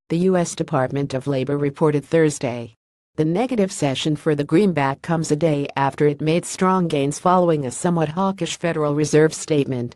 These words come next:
which stoked expectations for a year-end rate hike. The dot plot, part of the F O M C summary of economic projections, indicated that the central bank saw rates rising to between one point two five percent and one point five percent by the end of twenty seventeen.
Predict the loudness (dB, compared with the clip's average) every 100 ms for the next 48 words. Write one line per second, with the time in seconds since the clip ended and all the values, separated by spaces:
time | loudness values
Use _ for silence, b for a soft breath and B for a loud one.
0 | _ -2 -2 -2 -4 0 2 2 0 0
1 | -2 -2 0 0 0 -2 -4 -2 -2 0
2 | 0 0 0 0 0 0 -2 -2 -4 -4
3 | -10 _ _ _ 0 2 2 0 0 0
4 | 0 -2 -8 _ -2 0 2 2 2 2
5 | 2 2 2 -2 -4 -2 -2 0 0 0
6 | 0 -2 -4 -4 -2 0 0 -2 -6 -6
7 | -2 0 -2 -4 -2 -2 -4 -12 _ 0
8 | 2 2 2 2 0 -2 -4 -2 -2 0
9 | 0 0 2 0 -2 -2 0 4 2 2
10 | -2 0 0 0 -2 -2 -2 -2 -4 -2
11 | -2 0 0 0 2 0 0 0 0 2
12 | 2 2 0 -4 0 0 0 -4 -14 _
13 | -4 0 0 -2 2 2 2 0 0 0
14 | 0 -2 0 -2 -2 -2 -2 -2 0 0
15 | -2 -4 -2 0 -2 -2 -2 -2 -2 -2
16 | -2 -6